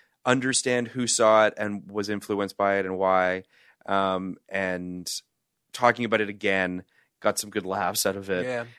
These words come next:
Speaker 1: And, uh, yeah, I mean, it's, it's, it's, it's a really interesting moment, uh, that people should, people should check it out. It's, you know, it's thirty minutes. You can find it on, uh,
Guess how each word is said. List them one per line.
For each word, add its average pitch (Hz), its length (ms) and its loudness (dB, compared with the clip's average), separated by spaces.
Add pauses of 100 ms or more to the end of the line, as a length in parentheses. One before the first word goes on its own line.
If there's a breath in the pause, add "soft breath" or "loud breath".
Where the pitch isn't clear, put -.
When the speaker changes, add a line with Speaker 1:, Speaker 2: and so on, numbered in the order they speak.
(140)
Speaker 1:
And, 95 440 -2
uh, 95 320 4
yeah, 160 280 0
I 110 60 -4
mean, 127 140 2
it's, 123 160 -4
it's, 143 260 0
it's, - 360 0 (580)
it's 151 180 0
a 160 80 4
really 151 440 2
interesting 139 680 2
moment, 101 480 -2 (560)
uh, 95 560 4
that 107 140 -6
people 110 240 -6
should, 101 260 -4 (140)
people 131 200 -6
should 113 200 -8 (200)
check 139 240 2
it 135 60 4
out. 131 160 6
It's, - 260 -8
you 95 100 -12
know, 104 60 -8
it's - 140 -10
thirty 120 300 2
minutes. 113 360 -2
You 107 60 -8
can 104 140 -10
find 104 180 -2
it 104 60 -4
on, 101 280 -2
uh, 92 440 -4